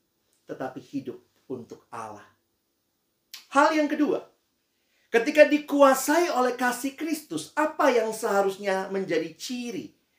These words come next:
dari orang-orang yang dikuasai oleh kasih Kristus? Saudara yang dikasihi dalam Tuhan Yesus Kristus, saya selalu ingat pengalaman jika naik pesawat terbang.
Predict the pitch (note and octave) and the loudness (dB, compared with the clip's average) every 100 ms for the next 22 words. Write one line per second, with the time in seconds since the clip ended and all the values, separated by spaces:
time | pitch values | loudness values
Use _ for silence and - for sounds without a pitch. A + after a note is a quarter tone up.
0 | _ C#3+ C#3+ D3 F3+ F#3 F3+ F3 F3 F3 | _ -6 -4 4 6 6 4 2 2 0
1 | E3 D#3 D3+ D3+ D3 C#3+ D3+ C#3 C3+ B2+ | -2 -4 -4 0 0 0 -2 -2 -2 -4
2 | B2 B2+ B2 D3+ D3 B3 A#3 - - - | -4 -6 -6 -8 -10 -8 -10 -12 -16 -18
3 | - - _ _ _ _ _ _ _ _ | -20 -20 _ _ _ _ _ _ _ _
4 | - G#3 A#3 C4 A#3+ F#3+ F#3 F3+ G#3 G3+ | 4 8 10 8 4 0 0 0 -4 0
5 | F3 D#3+ D3 G#3 E3+ F#3 E3 F#3 G3 F3 | 0 0 -2 -4 2 2 4 2 0 -6
6 | C#3+ G#3+ A3 - C3+ B2+ E3 E3 F3 - | -10 -8 -8 -6 -8 -6 -4 0 0 2
7 | D#3 E3+ F3+ F#3 F3+ F3 F3 E3 D3 D3+ | 2 4 2 -2 -4 -4 -6 -8 -4 -2
8 | D#3 D#3+ D#3+ D#3+ E3+ E3+ _ _ _ A#2 | 0 0 -2 -4 -6 -10 _ _ _ -18
9 | D3 F3 - D#3 D3 D3+ D#3 - - C3+ | -16 -10 0 4 4 4 -4 -18 -12 -8
10 | C#3 C#3 C#3 - _ - C#3 C#3+ B2+ A#2+ | -4 -4 -6 -12 _ -14 -10 -4 -2 -2
11 | A#2+ - _ _ _ _ - C#3+ B2+ - | -4 -6 _ _ _ _ -4 -4 -2 -8